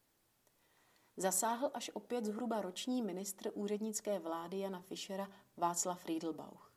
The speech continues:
Ten už zřejmě přece jen trochu znaveného sedmdesátníka dokázal vypudit. V žádném případě se ale nesmělo mluvit o odvolání. A Milanu Knížákovi dal na rozloučenou ještě rok.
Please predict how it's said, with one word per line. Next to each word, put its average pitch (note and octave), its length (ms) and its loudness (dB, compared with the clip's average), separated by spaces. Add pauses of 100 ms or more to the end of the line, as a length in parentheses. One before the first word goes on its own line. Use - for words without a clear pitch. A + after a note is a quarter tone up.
(380)
Ten B3 280 4
už A#3 160 -4
zřejmě A3+ 400 0
přece A3 300 0
jen A#3 140 0
trochu B3 260 -4
znaveného G#3 640 0
sedmdesátníka G#3 1040 0
dokázal F#3 640 -2
vypudit. - 640 -10 (500)
V F3+ 60 -8
žádném G#3+ 440 4
případě A3 420 0
se - 160 2
ale G#3+ 160 0
nesmělo G#3+ 420 0
mluvit G3 360 -2
o F#3+ 120 -2
odvolání. D#3+ 800 -4 (380)
A F3+ 80 -2
Milanu G#3+ 340 2
Knížákovi A#3 720 -2
dal G#3 200 -2
na F3+ 100 -2
rozloučenou G3+ 640 -4
ještě F#3+ 360 -6
rok. E3 280 -8